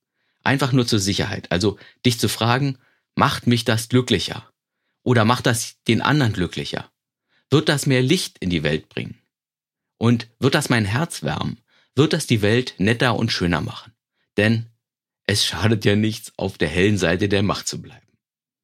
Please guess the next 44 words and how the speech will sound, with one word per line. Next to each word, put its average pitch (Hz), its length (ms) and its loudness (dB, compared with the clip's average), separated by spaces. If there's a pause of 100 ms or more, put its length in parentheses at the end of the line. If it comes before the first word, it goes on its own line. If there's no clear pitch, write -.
(880)
Und 110 100 2
falls 170 360 0
du 101 120 -2
bei 85 140 0
dieser 120 240 0
Frage 117 340 0
feststellst, - 1040 -6 (720)
dass 107 140 0
dein 110 200 2
Ziel 123 260 2
gar 113 180 2
nicht 127 140 -2
gut 113 160 -2
für - 120 -6
dich - 180 -8
ist, - 300 -16 (440)
dann 165 300 0 (180)
löst 143 320 2
sich 123 200 0
die 95 120 -2
ganze 117 320 0
Entscheidungssituation 117 1080 0
ja 104 140 0
wahrscheinlich 110 400 0
sowieso 110 380 0
in 127 140 0
Wohlgefallen 113 580 -2
auf. - 260 -20 (320)
Und 113 100 0
es 117 100 0
gibt 185 160 0
da 165 80 4
nichts 151 200 -2
mehr 123 140 2
zu 107 120 -4
entscheiden 110 400 2
und 104 120 0
du 98 40 -8
kannst 110 240 0
dich 117 160 -4
wieder 113 320 0
anderen 90 280 0
Dingen 82 200 -4
zuwenden. 85 460 -10